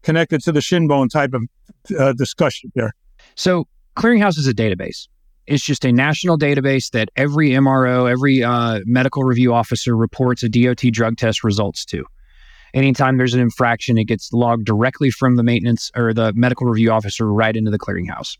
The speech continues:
Speaker 2: So if I'm looking to hire you, John, uh, to drive my C D L vehicle, F M C S A says I need to check in your drug and alcohol history for the last three years. I just go into the clearinghouse, I run a report,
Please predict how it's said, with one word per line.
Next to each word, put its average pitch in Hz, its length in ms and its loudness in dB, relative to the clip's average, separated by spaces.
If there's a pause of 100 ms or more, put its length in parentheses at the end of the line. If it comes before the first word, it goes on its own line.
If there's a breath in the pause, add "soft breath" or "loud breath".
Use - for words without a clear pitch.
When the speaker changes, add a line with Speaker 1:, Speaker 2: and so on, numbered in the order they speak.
Speaker 2:
So 120 300 -2 (540 soft breath)
if 123 160 -4 (160)
I'm 170 220 2
looking 160 240 0
to 135 80 0
hire 127 260 0
you, 123 220 2
John, 117 420 2 (140)
uh, 107 340 0 (100)
to - 80 -10
drive 120 240 0
my 127 180 0
C 131 220 -2
D 127 120 2
L 123 160 2
vehicle, 107 580 0
F 123 160 -2
M 139 120 2
C 131 200 0
S 120 140 -4
A 120 140 0
says 120 260 0
I 120 100 2
need 127 140 2
to 113 100 -2
check - 260 -2
in 110 240 0 (200)
your 120 180 0
drug 123 240 0
and 117 80 2
alcohol 117 320 0
history 117 300 0
for 113 140 -2
the 110 40 2
last 113 300 0
three 110 140 0
years. 156 360 0 (720)
I 143 60 0
just 156 140 2
go 147 160 0
into 143 100 2
the 131 80 0
clearinghouse, 127 520 0 (100)
I 117 60 -4
run 123 200 0
a 135 60 2
report, 123 480 0